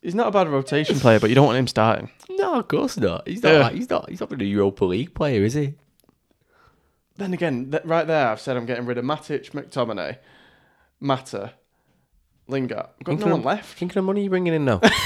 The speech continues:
Speaker 1: For McTominay?
Speaker 2: You,
Speaker 1: Got five mil.
Speaker 2: Um, United, are you obviously gonna bung a few extra mil on top of it, aren't you?
Speaker 1: Yeah.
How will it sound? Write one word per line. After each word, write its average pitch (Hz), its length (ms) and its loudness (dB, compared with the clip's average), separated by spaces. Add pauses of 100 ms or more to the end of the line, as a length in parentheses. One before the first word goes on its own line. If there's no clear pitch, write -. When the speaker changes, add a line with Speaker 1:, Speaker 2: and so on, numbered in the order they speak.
(340)
Speaker 1:
For - 760 6
McTominay? 190 920 6
Speaker 2:
You, 135 60 -2
Speaker 1:
Got - 120 0
five 175 280 8
mil. 175 260 6 (480)
Speaker 2:
Um, 113 360 6 (120)
United, 87 480 4
are 85 40 0
you 87 240 4
obviously 87 260 2
gonna 90 80 0
bung 92 240 -4
a 85 40 -6
few 90 260 -2
extra 85 280 -6
mil 85 140 -2
on 82 140 -4
top - 260 -4
of 80 60 -8
it, 82 60 -4
aren't 80 280 -4
you? 117 100 -2
Speaker 1:
Yeah. 139 280 6